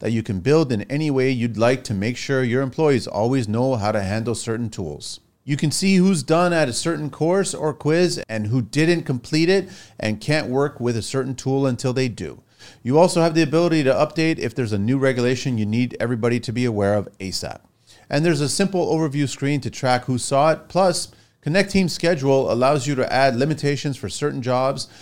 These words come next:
so if one of your employees is not qualified to do a certain job, the system will automatically notify you about it.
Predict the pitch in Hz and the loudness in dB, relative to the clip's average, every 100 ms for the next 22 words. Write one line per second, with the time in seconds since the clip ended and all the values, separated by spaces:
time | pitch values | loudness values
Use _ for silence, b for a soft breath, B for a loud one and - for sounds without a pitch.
0 | B - 123 104 107 147 147 151 147 - | B 0 2 2 2 0 0 0 -2 0
1 | 143 147 123 107 90 101 123 127 135 139 | 0 2 0 -2 -2 0 0 0 0 2
2 | 131 139 131 113 123 131 - 147 131 113 | 0 -2 -2 -4 -4 -4 -4 -4 -4 -2
3 | 131 160 170 B B 95 - 135 - 143 | 0 0 -4 B B -6 -4 -4 -2 -2
4 | 127 76 117 120 110 113 117 101 104 104 | 0 0 0 0 0 -2 -2 -2 -2 -4
5 | - 104 98 110 92 - 80 55 | -2 0 0 0 -2 -4 -6 -10